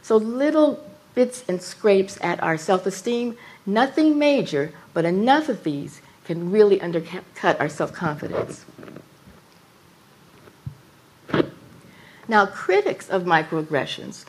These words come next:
will say that really this is not as serious as we try to make it out to be, that everyone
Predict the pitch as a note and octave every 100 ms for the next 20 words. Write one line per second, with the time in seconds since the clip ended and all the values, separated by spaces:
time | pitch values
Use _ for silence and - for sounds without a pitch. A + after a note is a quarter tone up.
0 | - - G#3+ A3+ - G#3+ G3+ F#3+ F#3+ E3
1 | E3 - - - - - G3 B3+ C#4+ D4
2 | C#4 - - - - A3 G3+ F3 E3+ G3
3 | G#3+ A#3 B3 - F3 - C4+ C#4 C#4 B3+
4 | B3 - F3 E3+ E3 - F3 E3+ - D#3+
5 | E3 D#3+ - D3+ - E3+ B3+ B3+ B3+ B3
6 | - - - G3+ G3 - - _ _ _
7 | _ D4 F4+ F#4 F#3+ C#3+ A2 -